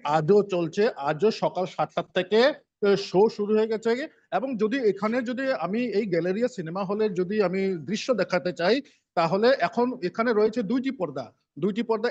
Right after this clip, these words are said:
এক নম্বর পর্দা রয়েছে এবং দুই নম্বর পর্দা রয়েছে। এবং বলবো যে এই দুইটি পর্দাতেই যে, যে লোক, সেই লোক একেবারে, আহ, ঠাসা, আহ, ভর্তি রয়েছে। কেন কি ভেতর দিকটা আমরা দেখাতে, আহ, চাইবো, কিন্তু যদিও ভিতর দিকে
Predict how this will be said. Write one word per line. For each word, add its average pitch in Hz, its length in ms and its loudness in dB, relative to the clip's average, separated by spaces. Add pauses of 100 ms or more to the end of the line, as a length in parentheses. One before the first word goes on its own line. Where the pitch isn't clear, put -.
এক - 160 -4
নম্বর 202 220 -2
পর্দা 202 280 -2
রয়েছে 202 260 0
এবং 196 160 -2
দুই 165 100 -2
নম্বর 185 240 -2
পর্দা 190 280 -2
রয়েছে। 196 400 0 (280)
এবং 202 220 -2
বলবো 196 340 0
যে 240 120 -2
এই 240 280 -4
দুইটি 208 460 -2
পর্দাতেই 214 1160 0
যে, 240 320 0 (260)
যে 180 280 -4 (320)
লোক, 208 340 2
সেই 226 220 2
লোক 208 280 2
একেবারে, 196 420 -2
আহ, 185 400 -4
ঠাসা, 180 440 0
আহ, 202 320 2
ভর্তি 160 340 -2
রয়েছে। 220 240 2
কেন 214 160 -4
কি 226 80 0
ভেতর 175 280 -4
দিকটা 214 300 -2
আমরা 208 180 0
দেখাতে, 202 380 -2
আহ, 180 680 0 (240)
চাইবো, 185 340 0
কিন্তু 220 220 -8
যদিও 185 360 -2
ভিতর 180 240 -2
দিকে 220 380 2